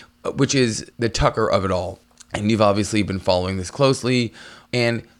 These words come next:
I've been stunned by one element of this, which is what seems to me to be Tucker's desperation to be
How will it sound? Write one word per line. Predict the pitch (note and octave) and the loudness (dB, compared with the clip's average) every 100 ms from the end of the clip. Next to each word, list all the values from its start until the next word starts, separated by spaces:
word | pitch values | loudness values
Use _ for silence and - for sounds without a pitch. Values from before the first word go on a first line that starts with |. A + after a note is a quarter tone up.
| _ _ - | _ _ -4
I've | G#3+ | -4
been | - | -4
stunned | - - D#3 D3+ | -4 0 2 4
by | C3 | 4
one | A2+ A2 A#2 A#2+ B2 - | 4 4 2 0 -4 -4
element | G#2+ G2 G2 F#2 | -2 0 -2 -4
of | F2+ | -6
this, | F#2 - | -6 -6
which | F2 | -4
is | G#2 G2 - _ _ _ _ - | -4 -6 -12 _ _ _ _ -2
what | C3+ C#3 | 0 0
seems | - F3 G3+ | 0 0 0
to | - | 0
me | B2+ A#2+ | 0 0
to | A2+ | 0
be | G#2 | 0
Tucker's | G2+ C#3 - C#3+ | -2 -2 -2 -6
desperation | - B2 B2+ - C3 G#2+ G2+ - G2 | -2 -2 0 -2 0 0 0 -2 -4
to | F2+ | -6
be | F2+ G2+ G2 G2 | -2 0 2 0